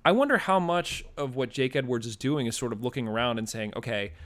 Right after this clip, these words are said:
we know that there are teams that are using this as a stepping stone, but what teams can we sort of, um, look to, to sort of be that rock that will be what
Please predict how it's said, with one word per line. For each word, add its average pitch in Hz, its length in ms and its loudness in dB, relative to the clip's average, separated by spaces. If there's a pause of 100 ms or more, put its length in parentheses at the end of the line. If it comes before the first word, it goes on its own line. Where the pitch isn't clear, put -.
(300)
we 151 260 0
know 165 460 8
that 156 200 4
there 139 200 6
are 131 160 6
teams 123 540 -2
that 123 120 0
are 117 80 0
using 117 360 -4
this 110 200 -4
as 113 60 -10
a 113 80 -10
stepping 117 360 -4
stone, 95 420 -10 (600)
but 120 460 2 (260)
what 131 600 2
teams 127 760 -2 (140)
can 120 240 -6
we 127 100 -2
sort 123 260 0
of, 113 280 -4 (280)
um, 101 520 -6 (120)
look 127 400 0
to, 107 400 -2
to - 140 -10
sort 117 240 -4
of 110 180 -10
be 120 200 -2
that 110 280 2
rock 107 600 -2 (360)
that 110 440 2 (100)
will 123 340 0
be 113 480 -2
what 110 460 -2